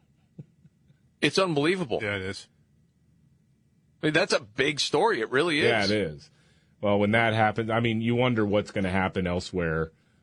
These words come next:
Speaker 3: all over the country where these vax passes are. Because, I mean, just a few days ago,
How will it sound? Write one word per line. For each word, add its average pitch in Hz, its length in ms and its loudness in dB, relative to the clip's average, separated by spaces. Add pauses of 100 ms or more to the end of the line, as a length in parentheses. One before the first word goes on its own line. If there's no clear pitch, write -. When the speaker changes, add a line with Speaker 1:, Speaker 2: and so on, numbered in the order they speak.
Speaker 3:
all 92 280 2
over 87 180 -2
the 71 100 -8
country 82 600 -4 (100)
where 107 200 0
these 92 260 -2
vax 90 340 -4
passes 85 720 -4
are. 90 500 -2
Because, 117 360 0
I 110 80 -4
mean, 110 180 0
just 117 420 -2
a 113 80 -6
few 98 240 -2
days 117 360 0
ago, 80 460 -6